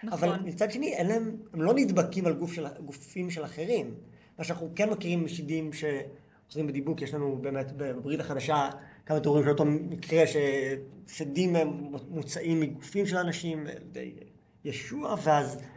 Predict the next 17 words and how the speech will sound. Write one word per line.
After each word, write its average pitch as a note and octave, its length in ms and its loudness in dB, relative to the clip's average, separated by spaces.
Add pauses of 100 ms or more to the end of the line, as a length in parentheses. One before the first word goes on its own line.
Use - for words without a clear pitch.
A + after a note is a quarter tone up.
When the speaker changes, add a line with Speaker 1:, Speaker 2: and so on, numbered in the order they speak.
(340)
Speaker 2:
הם D3+ 80 -4
מכניסים C3 260 -6
אותם D3 100 2
לגופים C#3 360 0
של C3+ 60 -2
חזירים, C#3 600 8
או F3 180 8
יש C#3 140 4
את - 60 -6
הנס C#3 360 -4
אחד C#3 200 -4
מוכר. C3 580 0 (540)
אמ, D3 60 -2 (1700)
וכאן A#3 320 4
אבל C#4+ 200 4
נראה A3+ 440 4
שהם G#3 640 -2